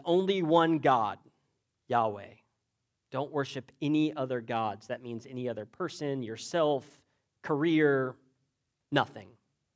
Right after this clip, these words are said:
or actual other gods that are false. And the second is, "You shall not make for yourself a carved imi-, carved image or idol and worship that."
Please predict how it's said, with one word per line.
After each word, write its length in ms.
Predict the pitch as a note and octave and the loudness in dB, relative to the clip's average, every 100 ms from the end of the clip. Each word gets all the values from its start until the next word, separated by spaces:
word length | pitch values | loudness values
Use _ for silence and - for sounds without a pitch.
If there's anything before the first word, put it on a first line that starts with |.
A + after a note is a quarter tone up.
| _ _ _ _ D#3+ | _ _ _ _ 6
or 240 | F3+ D#3 | 8 8
actual 580 | D3 D#3 - D#3+ C#3+ C#3 | 4 0 -2 0 0 2
other 220 | C3+ B2+ | 0 0
gods 560 | B2 G#2+ F#2+ - - _ _ _ _ _ _ _ | 0 -2 -4 -14 -20 _ _ _ _ _ _ _
that 80 | A#2+ | -6
are 100 | A2+ | -6
false. 560 | - G2 F2+ - - - _ _ _ _ _ _ _ _ _ _ _ _ _ _ _ _ _ _ _ _ _ _ | -6 -12 -12 -20 -20 -20 _ _ _ _ _ _ _ _ _ _ _ _ _ _ _ _ _ _ _ _ _ _
And 100 | D3 | -6
the 40 | |
second 320 | D3 C4 G#3+ E3+ | 4 4 6 4
is, 180 | E3 | 4
"You 60 | E3+ | -2
shall 180 | - F3 | 0 4
not 240 | F3+ F3 | 4 4
make 180 | F3 F3 | 2 0
for 100 | F3 | -2
yourself 380 | D#3 - D#3 D3 | -2 0 0 -2
a 60 | |
carved 400 | D3+ D#3 D3+ D3 | -2 2 2 0
imi-, 440 | - E3+ D3+ D#3 - | -4 0 0 0 2
carved 380 | F3+ F#3 F#3 C#3+ | 8 8 8 0
image 380 | E3 D#3+ D3 D#3+ | 0 0 0 0
or 160 | E3 D#3 | 0 2
idol 380 | C3+ C#3 C#3+ D3 | 2 2 4 2
and 200 | C#3+ C#3+ | 0 -4
worship 360 | C#3+ - D3 | -4 -6 0
that." 360 | G#3+ G#3+ B2+ | 6 6 6